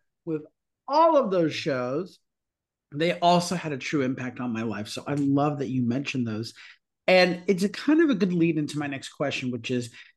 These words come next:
have you seen any great theater lately that you might be able to recommend to our listeners?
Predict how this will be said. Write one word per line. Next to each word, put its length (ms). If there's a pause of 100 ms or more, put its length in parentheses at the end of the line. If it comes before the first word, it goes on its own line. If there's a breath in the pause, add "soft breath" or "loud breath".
have 160
you 140
seen 340
any 220
great 280
theater 260
lately 380
that 180
you 160
might 320
be 100
able 180
to 160
recommend 500
to 120
our 100
listeners? 760